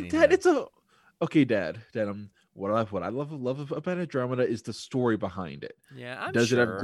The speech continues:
Speaker 2: glitches?
Speaker 1: sure.
Speaker 2: Yes.
Speaker 1: I know, I
Speaker 2: But,
Speaker 1: know.
Speaker 2: but I can ignore the glitches and, and, and enjoy the overall story.
Speaker 1: Yeah. And, and I get
Speaker 2: Anyway.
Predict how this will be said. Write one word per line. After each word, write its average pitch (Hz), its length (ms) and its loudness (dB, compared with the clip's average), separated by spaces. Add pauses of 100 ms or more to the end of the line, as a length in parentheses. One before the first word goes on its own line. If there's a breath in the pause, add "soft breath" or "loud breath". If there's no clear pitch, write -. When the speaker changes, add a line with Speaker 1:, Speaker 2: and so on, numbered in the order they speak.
Speaker 2:
glitches? 226 420 -2
Speaker 1:
sure. - 80 -20 (120)
Speaker 2:
Yes. 104 640 0
Speaker 1:
I 139 120 -2
know, 80 280 -12
I - 120 -8
Speaker 2:
But, 127 240 2
Speaker 1:
know. 123 80 -6
Speaker 2:
but 123 160 -2
I 113 100 -2
can 117 160 -4
ignore 113 380 0
the 196 100 2
glitches 113 540 -2
and, 120 180 -8
and, 113 180 -14
and 127 120 -8
enjoy 117 220 -2
the 117 120 -6
overall 107 420 0
story. - 600 -6
Speaker 1:
Yeah. 90 300 -8 (320)
And, 294 160 0
and 269 220 0
I 311 80 4
get 175 160 2
Speaker 2:
Anyway. 151 160 2